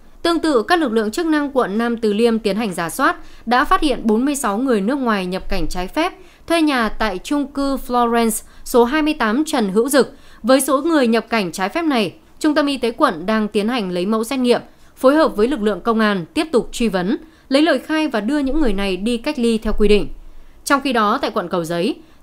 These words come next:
trong quá trình rà soát, các lực lượng chức năng quận và phường Trung Hòa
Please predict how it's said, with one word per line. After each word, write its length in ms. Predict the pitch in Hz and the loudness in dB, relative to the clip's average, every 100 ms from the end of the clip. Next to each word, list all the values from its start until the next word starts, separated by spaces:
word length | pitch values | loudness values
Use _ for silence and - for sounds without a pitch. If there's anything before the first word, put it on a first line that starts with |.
| - | -2
trong 100 | 330 | 0
quá 120 | 269 | 0
trình 260 | 285 262 202 | -2 -2 -2
rà 220 | 202 190 | -2 -4
soát, 360 | 247 285 - | -2 -4 -4
các 120 | - 320 | -2 0
lực 100 | 196 | 0
lượng 180 | 190 | 0
chức 160 | - 262 | -2 -2
năng 220 | 254 226 | -2 -2
quận 300 | 226 233 - - | 2 0 0 -6
và 100 | 190 | -4
phường 280 | 214 190 | -2 -4
Trung 180 | 180 226 | -2 -2
Hòa 300 | 208 208 170 | 0 0 -2